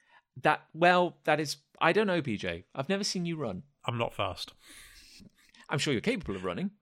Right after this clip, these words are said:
Speaker 2: I can go the distance, but I cannot do the speed.
Speaker 1: Well, Marathon Man.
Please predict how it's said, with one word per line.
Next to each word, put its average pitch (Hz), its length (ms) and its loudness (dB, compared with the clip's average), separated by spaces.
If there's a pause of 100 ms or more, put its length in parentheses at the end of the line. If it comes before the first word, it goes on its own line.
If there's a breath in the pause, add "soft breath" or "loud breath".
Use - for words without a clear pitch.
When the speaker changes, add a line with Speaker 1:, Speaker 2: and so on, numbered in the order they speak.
Speaker 2:
I 120 80 2
can 117 140 -4
go 120 140 8
the 117 100 -2
distance, 117 440 0
but - 140 -6
I - 40 -6
cannot 127 360 0
do 131 120 2
the 127 80 -6
speed. 90 320 -8 (1500 soft breath)
Speaker 1:
Well, 151 520 0 (800)
Marathon 143 580 -2
Man. 107 480 -2